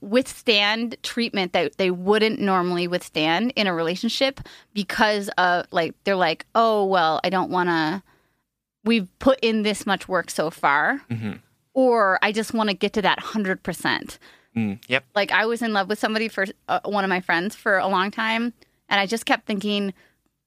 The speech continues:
Speaker 1: "I keep only getting thirty percent of him. I'm only getting thirty percent of him." Maybe on the best days, he gives me forty-five percent effort.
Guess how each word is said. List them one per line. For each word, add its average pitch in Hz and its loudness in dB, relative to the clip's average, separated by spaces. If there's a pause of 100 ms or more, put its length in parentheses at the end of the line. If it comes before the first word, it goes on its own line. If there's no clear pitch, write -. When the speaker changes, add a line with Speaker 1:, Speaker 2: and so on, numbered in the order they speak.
(160)
Speaker 1:
"I 214 2
keep 285 -2
only 247 2
getting 220 0
thirty 214 0
percent 190 0
of 147 -6
him. 143 -2
I'm 180 -2
only 233 2
getting 214 0
thirty 196 0
percent 175 -2
of 175 -4
him." 180 0 (440)
Maybe 240 4
on 214 2
the 202 0
best 196 0
days, 175 0
he 214 -4
gives 196 0
me 190 -2
forty-five 208 0
percent 180 -2
effort. - -2